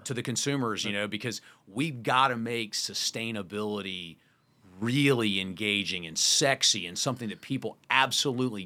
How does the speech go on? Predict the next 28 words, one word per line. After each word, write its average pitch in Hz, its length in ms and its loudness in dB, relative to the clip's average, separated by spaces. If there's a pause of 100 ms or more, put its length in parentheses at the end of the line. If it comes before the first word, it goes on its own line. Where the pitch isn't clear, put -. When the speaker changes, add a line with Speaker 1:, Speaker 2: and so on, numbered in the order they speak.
Speaker 1:
demand. 90 880 -4 (340)
Um, 95 540 -2
and 101 600 -2 (440)
we're 113 120 -4
so 147 260 4
connected 117 420 -2
with 90 100 -8
social 101 340 -4
media, 90 420 -4
really 104 280 -4
activating 92 540 -6
those 85 160 -8
platforms, 82 1000 -8 (300)
uh, 90 240 0
with 104 320 0
influencers, 90 1000 -4 (300)
uh, 87 240 -6
I 95 140 4
think 95 180 -4
is 87 180 -4
the, 90 100 -10
is 90 140 -10
the 80 80 -16
third 82 240 -8
leg 80 140 -10
of 76 60 -14
that 69 140 -10
stool. 76 320 -10